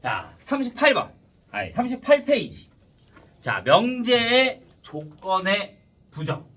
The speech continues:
부정, 말 그대로 뭐 해주는 거야?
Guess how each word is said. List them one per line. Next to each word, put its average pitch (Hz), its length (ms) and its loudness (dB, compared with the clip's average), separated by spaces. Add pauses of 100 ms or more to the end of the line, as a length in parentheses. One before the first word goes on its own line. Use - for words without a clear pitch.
(720)
부정, 220 460 0
말 165 220 0
그대로 214 500 0 (120)
뭐 160 200 -2
해주는 185 320 -2
거야? 160 400 2